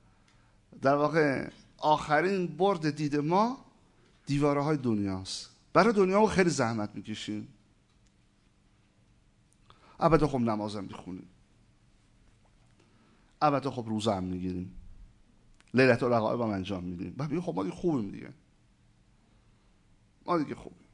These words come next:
دست شما درد نکنه. طیب الله.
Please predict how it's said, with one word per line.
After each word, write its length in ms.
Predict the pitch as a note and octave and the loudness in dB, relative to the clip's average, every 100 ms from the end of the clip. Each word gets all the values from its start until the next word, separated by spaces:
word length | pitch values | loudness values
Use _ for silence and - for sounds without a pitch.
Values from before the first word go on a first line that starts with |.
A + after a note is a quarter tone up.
| _ _ - | _ _ -4
دست 240 | C#3 - | -4 -4
شما 200 | - - | -10 -14
درد 140 | - - | -18 -20
نکنه. 280 | - _ _ _ _ _ _ _ _ _ _ _ _ _ _ _ _ - | -20 _ _ _ _ _ _ _ _ _ _ _ _ _ _ _ _ -2
طیب 320 | A#2+ F#2+ - | -2 -2 -10
الله. 240 | - - | -18 -20